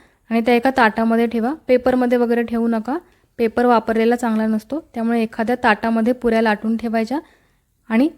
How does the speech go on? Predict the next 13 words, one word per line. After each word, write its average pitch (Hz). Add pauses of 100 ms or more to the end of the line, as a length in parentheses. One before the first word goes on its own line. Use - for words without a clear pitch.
(120)
लांब 226
लांब 262
ठेवायच्या, 233
एकावर 233
एकही 240
नाही 247
ठेवायच्या, 240
नाहीतर 233
त्या 233
सर्व 226
एकमेकांना 226
चिकटून 220
बसतील. 220